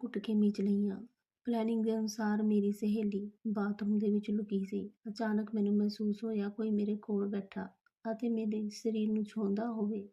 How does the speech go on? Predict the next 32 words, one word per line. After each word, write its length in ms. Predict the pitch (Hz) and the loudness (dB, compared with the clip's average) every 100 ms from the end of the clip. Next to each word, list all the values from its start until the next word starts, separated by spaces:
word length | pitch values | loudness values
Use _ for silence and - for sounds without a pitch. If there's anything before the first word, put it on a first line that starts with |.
| _ | _
ਉਸ 200 | 220 220 | -2 -2
ਤੋਂ 200 | 214 233 214 | -2 -2 0
ਬਾਅਦ 240 | 202 214 | 0 0
ਮੈਨੂੰ 360 | 220 202 226 220 - | 0 0 0 -4 -4
ਕੁਝ 200 | 247 226 | -2 -2
ਚੁਭ 300 | 208 233 214 | -2 0 0
ਰਿਹਾ 280 | 226 214 202 | 0 0 -2
ਸੀ। 300 | 202 220 202 - - | -4 -6 -6 -10 -6
ਉਸੇ 260 | 220 240 226 | -2 -2 -2
ਸਮੇਂ 320 | 226 220 214 | -2 -2 0
ਮੈਂ 120 | 220 | 0
ਜਲਦੀ 320 | 214 208 208 | 0 0 2
ਨਾਲ 180 | 208 208 | 2 2
ਉੱਠੀ 300 | 208 - 214 | -2 -2 -2
ਤੇ 120 | 226 | -2
ਕਮਰੇ 320 | 220 214 202 | -2 2 2
ਦੀ 100 | 202 | 2
ਬੱਤੀ 340 | 214 214 - 214 | -2 -4 -4 -4
ਜਗਾ 280 | 226 220 208 | -2 -2 -4
ਦਿੱਤੀ। 440 | 202 208 214 208 - _ 214 | -4 -6 -8 -10 -12 _ -6
ਜਿੱਦਾਂ 340 | 214 208 240 | -6 -4 -4
ਹੀ 100 | 233 | -2
ਮੈਂ 140 | 240 | -2
ਬੱਤੀ 340 | 214 214 - 220 | -2 -6 -6 -4
ਜਗਾਈ, 420 | 226 220 220 214 | -2 0 -2 -2
ਮੇਰੀ 260 | 226 214 214 | -2 -2 -2
ਸਹੇਲੀ 340 | 247 226 226 | 0 0 0
ਨੇ 140 | 220 | -4
ਬਾਥਰੂਮ 460 | 208 220 214 - 226 | -2 -2 -2 -4 -6
ਵਿੱਚ 240 | 214 - | -6 -6
ਆ 100 | 226 208 | -4 -4
ਕੇ 380 | 220 208 220 | -4 -4 -4